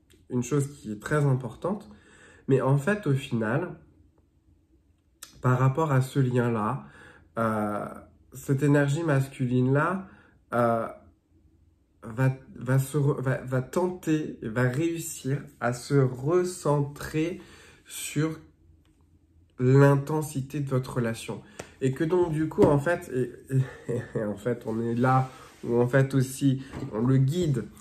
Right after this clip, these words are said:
C'est qu'en fait, au final, euh,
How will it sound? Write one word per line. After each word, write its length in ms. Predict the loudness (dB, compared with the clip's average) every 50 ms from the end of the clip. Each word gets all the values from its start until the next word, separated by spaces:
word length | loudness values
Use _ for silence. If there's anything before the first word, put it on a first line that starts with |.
| -20 -20 _
C'est 140 | -8 -6 0
qu'en 280 | 2 4 6 6 4
fait, 280 | 4 2 2 0 -2 -2
au 60 | -4
final, 520 | -6 -6 -4 -2 0 2 4 2 2 0 -2 -8 -16 -20 -20 -20 -20 -20 -18 -6 -2
euh, 260 | 2 2 4 2 2